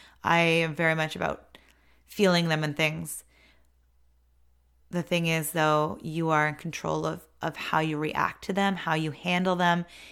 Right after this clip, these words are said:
and how, like, are you avoiding them or are you, like, letting them come in and feel them? Like, you are control of you.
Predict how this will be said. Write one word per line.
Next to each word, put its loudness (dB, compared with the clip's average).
and 2
how, 6
like, -2
are 6
you 4
avoiding 4
them 4
or 6
are 6
you, 2
like, 0
letting 8
them 2
come -2
in 2
and -2
feel 2
them? 2
Like, -2
you 2
are 2
control 0
of -4
you. -6